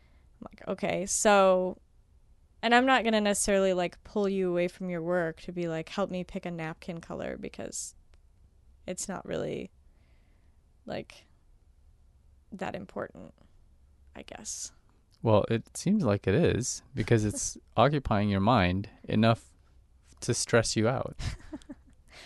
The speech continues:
Speaker 2: So I'd rather help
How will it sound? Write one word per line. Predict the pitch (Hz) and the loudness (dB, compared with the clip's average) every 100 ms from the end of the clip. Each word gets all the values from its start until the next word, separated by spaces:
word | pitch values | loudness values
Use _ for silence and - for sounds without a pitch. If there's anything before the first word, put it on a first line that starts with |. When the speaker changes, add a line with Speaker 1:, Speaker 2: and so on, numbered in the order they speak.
| - - | -20 -20
Speaker 2:
So | - - 110 101 98 101 95 - - - | -4 6 8 8 6 2 -4 -10 -20 -2
I'd | - 123 | 2 6
rather | 127 120 113 110 104 101 95 - - _ - | 10 10 8 6 6 4 0 -12 -20 _ -20
help | - - 107 - - | -14 -2 0 0 -8